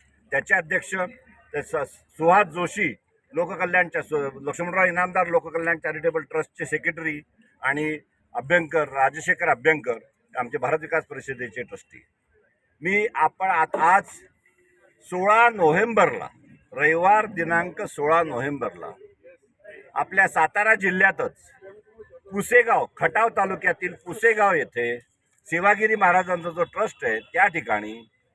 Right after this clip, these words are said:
मोफत दिव्यांग शिबिराचं आयोजन केलेलं आहे. या मोफत दिव्यांग शिबिरात आ-, दिव्यांगांना कृत्रिम पाय, अत्याधुनिक, जयपूर फूट नव्हे, कृत्रिम अत्याधुनिक मॉड्युलर पाय,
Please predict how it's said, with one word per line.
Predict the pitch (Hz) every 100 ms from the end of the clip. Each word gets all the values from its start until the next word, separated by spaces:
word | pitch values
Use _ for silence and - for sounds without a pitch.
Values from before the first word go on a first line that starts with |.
| _ _ _ -
मोफत | 170 135 - 233
दिव्यांग | 185 151 175 190 208 208 202
शिबिराचं | 151 151 160 151 160
आयोजन | 117 110 113
केलेलं | 113 95 90 90 120
आहे. | 135 85 - _ _ _ _ _ _ _ 170
या | 226 247
मोफत | 247 196 180 - 254
दिव्यांग | 220 220 226 233 240
शिबिरात | 214 233 214 147 123 - _ _ _ _ _ _ _ _ _ _ _
आ-, | 151 - _ _
दिव्यांगांना | 135 190 214 269 247 185 131 113 117 127 _ _ _ _
कृत्रिम | 208 214 _ - 277 277 233 -
पाय, | 180 113 - _
अत्याधुनिक, | 151 - - 233 214 208 180 110
जयपूर | 170 160 208
फूट | 170 214 190
नव्हे, | 190 190
कृत्रिम | 156 - _ 170 180 _ 208 226 208
अत्याधुनिक | 156 _ 202 190 196 196 175
मॉड्युलर | 160 170 175 165
पाय, | - 127 117 117